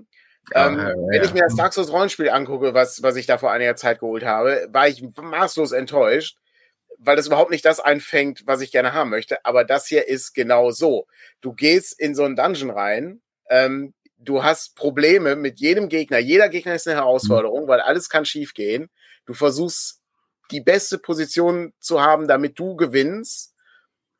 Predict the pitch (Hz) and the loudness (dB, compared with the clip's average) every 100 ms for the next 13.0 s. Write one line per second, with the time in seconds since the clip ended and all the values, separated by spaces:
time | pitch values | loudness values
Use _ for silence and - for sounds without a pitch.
0 | _ - 156 143 156 165 165 147 147 139 | _ 0 2 4 0 0 -2 -4 -6 -6
1 | 139 135 135 131 123 123 - 80 - - | -6 -4 -2 -2 -2 -2 -2 -10 -10 -12
2 | 82 - - - - 127 139 147 151 143 | -16 -16 -18 -20 -2 0 2 2 0 0
3 | 180 196 - 175 165 113 117 117 107 - | -4 -4 0 2 4 4 4 0 -6 -8
4 | 135 123 - 113 95 76 - 117 120 107 | -4 -4 -2 -6 -6 -8 -8 0 2 2
5 | - - 147 120 107 - 104 - 113 - | -2 -8 -2 -2 -2 -4 -6 -8 -12 -8
6 | 101 - - - - 113 110 104 - 107 | -8 -10 -16 -16 -4 0 2 0 -2 0
7 | 127 - 120 113 110 110 101 107 - 104 | 2 2 0 2 2 2 0 -2 0 0
8 | 101 101 - 98 101 98 95 101 - 123 | 0 0 -4 -6 -4 -6 -4 0 2 2
9 | 123 - - - - 123 123 117 117 117 | 2 0 -12 -20 -4 2 4 4 2 2
10 | 117 113 131 - 131 120 113 113 110 _ | 0 0 -2 0 2 4 2 0 -4 _
11 | - 80 85 113 117 - 113 113 113 104 | -10 -8 -2 -2 -2 -4 -2 -2 -2 -4
12 | - - - 107 110 101 - 101 110 - | -8 -16 -12 -6 -6 -6 0 2 2 -2